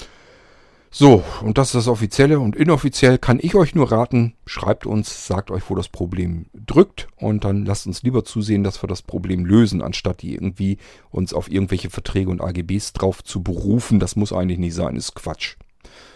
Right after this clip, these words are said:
Das ist Unsinn. Da ist euch nicht mitgeholfen, da ist uns nicht mitgeholfen. Besser ist immer sagen, wo ein Problem ist, wo ich vielleicht gar nicht drüber nachgedacht habe vorher, wo ich sagen kann, aha,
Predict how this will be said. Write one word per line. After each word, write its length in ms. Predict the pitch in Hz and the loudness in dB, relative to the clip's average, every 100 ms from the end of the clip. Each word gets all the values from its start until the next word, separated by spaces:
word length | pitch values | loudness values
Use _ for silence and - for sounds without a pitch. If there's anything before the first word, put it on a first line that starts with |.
| _ | _
Das 120 | 101 | -12
ist 60 | 95 | -6
Unsinn. 400 | 85 98 92 80 76 | 0 2 0 -4 -4
Da 120 | 85 | -4
ist 380 | - 104 - - | -2 -2 0 4
euch 200 | 123 - | 4 4
nicht 120 | 120 | 0
mitgeholfen, 520 | 120 - 98 95 92 | -2 -2 -2 -2 -4
da 40 | |
ist 100 | 87 | -6
uns 180 | 82 - | -6 -6
nicht 80 | 95 | -6
mitgeholfen. 580 | 92 - 90 90 - 87 - - - | -6 -6 -6 -6 -6 -10 -10 -20 0
Besser 240 | 120 117 | 2 2
ist 140 | 101 - | 0 0
immer 340 | 101 101 98 - _ | 0 2 2 -4 _
sagen, 520 | 98 92 110 175 220 254 _ - | -6 2 4 6 4 0 _ -12
wo 120 | - 104 | -2 -2
ein 60 | |
Problem 460 | 98 - 92 90 62 | 0 -2 0 -2 0
ist, 260 | 85 - - | -4 -4 -2
wo 100 | 104 | 0
ich 80 | 98 | 0
vielleicht 240 | 104 98 | -2 -2
gar 140 | 104 123 | 0 0
nicht 180 | 131 | 0
drüber 160 | 123 101 | -2 -2
nachgedacht 600 | 95 127 - 117 107 - | -2 -4 -6 -8 -8 -8
habe 340 | 104 101 101 - - - _ _ | -6 -2 -4 -6 -20 -20 _ _
vorher, 520 | - 98 98 92 90 | 0 2 2 0 -2
wo 80 | - | -4
ich 80 | 90 | -4
sagen 220 | 95 95 | -4 -4
kann, 160 | 101 - | -4 -6
aha, 400 | 92 95 139 | -6 0 0